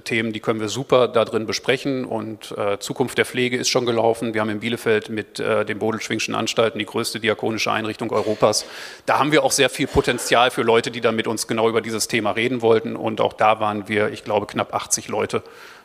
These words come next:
mit denen wir das Thema besprochen haben. Jetzt kann man immer sagen, „Ja, für achtzig Leute machen wir beim Radio normalerweise den Finger nicht krumm.“ Ähm,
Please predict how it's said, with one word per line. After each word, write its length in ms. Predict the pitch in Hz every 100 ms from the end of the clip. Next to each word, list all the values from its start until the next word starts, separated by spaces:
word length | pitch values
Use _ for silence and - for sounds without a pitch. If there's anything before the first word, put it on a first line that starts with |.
| -
mit 120 | 120
denen 160 | 113 101
wir 80 |
das 160 | 104 95
Thema 320 | 117 107 104 - - -
besprochen 480 | 127 - 147 156 143
haben. 300 | 143 147 156 - - - - _ _
Jetzt 160 | -
kann 100 | -
man 80 | 165
immer 140 | 156 131
sagen, 280 | 131 147
„Ja, 220 | 127 151 - - - - - -
für 160 | - 127
achtzig 240 | - 127
Leute 260 | 117 135 127
machen 180 | 123
wir 60 | 127
beim 140 | 120
Radio 280 | 117 120 120
normalerweise 540 | 120 113 120 117 117 110
den 80 |
Finger 240 | 107 123 139
nicht 180 | 143 -
krumm.“ 300 | - 151 180 - - - - - - -
Ähm, 300 | 123 120